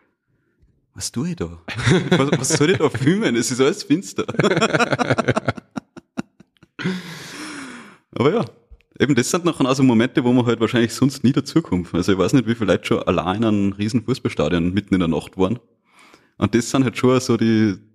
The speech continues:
die positiven Seiten von diesem Job. Man kommt einfach irgendwie ein bisschen mehr hinter Kulissen, man kommt zu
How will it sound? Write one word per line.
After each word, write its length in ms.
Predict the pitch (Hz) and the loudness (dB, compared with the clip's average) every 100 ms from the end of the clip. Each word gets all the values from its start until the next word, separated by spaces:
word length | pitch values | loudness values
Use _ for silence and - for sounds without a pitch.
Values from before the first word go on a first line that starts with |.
| _ _ _ _ _ _ _ _ _ _ _ _ _ _ | _ _ _ _ _ _ _ _ _ _ _ _ _ _
die 40 | - | -4
positiven 520 | - 110 - 139 135 | -2 -4 2 0 0
Seiten 340 | - 98 - | -2 -2 0
von 160 | 123 117 | 0 0
diesem 240 | 117 113 113 | 0 0 -2
Job. 260 | - - | -2 0
Man 100 | 110 | 0
kommt 200 | - 113 | 0 0
einfach 220 | 110 107 104 | 0 -2 -2
irgendwie 260 | 107 104 | 0 0
ein 60 | 101 | -2
bisschen 260 | 104 110 | -2 0
mehr 200 | 95 95 | 2 2
hinter 320 | 101 101 98 92 | 2 0 0 -4
Kulissen, 640 | - 95 117 - 117 110 | -2 0 0 0 2 2
man 100 | 101 | 0
kommt 280 | - 110 - | 0 -2 0
zu 240 | 107 98 | 0 0